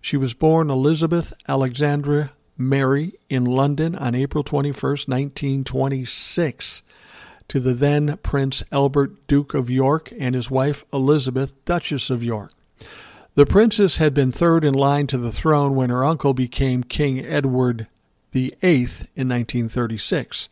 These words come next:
upon the death of his father and Elizabeth's grandfather, King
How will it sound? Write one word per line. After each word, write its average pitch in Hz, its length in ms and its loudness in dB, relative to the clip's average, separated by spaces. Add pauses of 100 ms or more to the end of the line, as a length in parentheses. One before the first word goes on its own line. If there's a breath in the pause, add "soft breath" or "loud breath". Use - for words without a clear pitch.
(1000 loud breath)
upon 131 300 4
the 135 100 2
death 127 340 2
of 135 100 -2
his 127 120 -2
father 127 460 0
and 135 100 -2
Elizabeth's 131 600 0
grandfather, 127 760 -2 (120)
King 139 420 -2